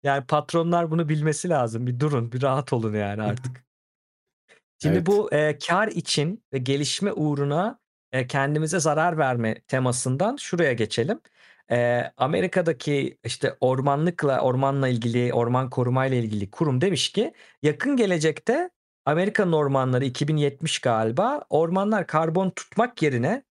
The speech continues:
Speaker 1: normalde ormanlar biliyorsunuz havadaki karbondioksit alıyor,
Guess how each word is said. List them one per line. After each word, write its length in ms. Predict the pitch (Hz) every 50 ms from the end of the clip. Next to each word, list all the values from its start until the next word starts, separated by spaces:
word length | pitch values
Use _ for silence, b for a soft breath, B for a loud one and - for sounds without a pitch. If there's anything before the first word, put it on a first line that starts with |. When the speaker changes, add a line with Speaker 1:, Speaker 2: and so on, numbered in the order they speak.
| _ 123
Speaker 1:
normalde 380 | 123 123 127 123 123 123 120
ormanlar 500 | 123 120 117 120 117 117 120 123 117 117
biliyorsunuz 460 | 127 127 135 123 123 - 117 110 -
havadaki 540 | 113 117 120 117 123 120 - - 131 127 123 123 B B B B B B _
karbondioksit 540 | - 117 117 113 120 120 120 120 - - -
alıyor, 440 | 139 127 131 143 143 156 190 226